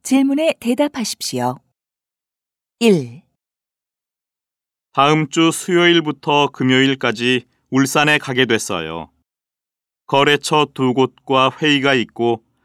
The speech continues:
Speaker 2: 한 곳에서는 광고 내용 발표도 해야 되거든요. 울산은 처음 가는 거라서 구경도 좀 하고 싶은데 그럴 시간이 없을 것 같아요.
Speaker 1: 제가 회사에서 하는 일은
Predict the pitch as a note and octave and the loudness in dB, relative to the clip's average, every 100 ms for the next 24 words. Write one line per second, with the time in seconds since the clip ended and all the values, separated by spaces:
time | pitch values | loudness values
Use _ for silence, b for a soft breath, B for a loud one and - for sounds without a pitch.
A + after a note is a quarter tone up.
0 | _ _ D#3+ D#3+ D#3+ D#3+ D#3 D#3 D#3+ D3+ | _ _ -4 0 0 0 -2 -2 0 -2
1 | G2+ G2+ - C3+ C#3+ D#3+ D#3+ C#3 C#3+ C#3 | -4 -6 0 2 2 0 2 2 2 -2
2 | - A2 - C3 C3 C#3+ D3 C#3 B2 A2+ | -6 -6 -4 -4 -2 -2 -2 0 0 -2
3 | F#2+ D2+ D#2 D#2+ _ _ _ _ _ _ | -4 -8 -12 -14 _ _ _ _ _ _
4 | _ _ _ _ B2 A#2 C#3+ C#3+ D3 C3+ | _ _ _ _ -4 0 0 0 0 -2
5 | - E3 D#3+ D#3+ D3 C#3 B2+ A#2+ A2+ C3 | -2 -2 0 0 0 0 -2 -2 -2 -2
6 | A#2+ - _ _ _ - C#3+ D3+ D#3+ E3 | -2 -4 _ _ _ -4 0 0 2 0
7 | D#3 D3+ E3 D#3 - - C3+ A2 G#2+ B2 | -2 -4 -6 -6 -8 -10 -8 -2 -2 -2
8 | F2 - _ _ _ _ _ A#2+ A2+ B2 | -4 -14 _ _ _ _ _ 0 0 0
9 | - D#3+ D#3 D#3+ F#2 - C3+ B2+ B2+ B2+ | -4 -2 -2 0 -2 -4 -6 -4 -4 -6
10 | - B2+ F#2 D2 D#2+ _ _ _ _ _ | -6 -6 -6 -8 -16 _ _ _ _ _
11 | _ _ _ _ _ _ _ _ _ _ | _ _ _ _ _ _ _ _ _ _
12 | B3+ B3+ C#4 C#4 D#4+ F4+ G4 F4 D#4+ D4 | 2 4 6 6 4 2 4 4 4 0
13 | D4 D4 B3+ A#3 G3+ A3 D4 C#3 | 0 0 2 2 2 0 -2 -4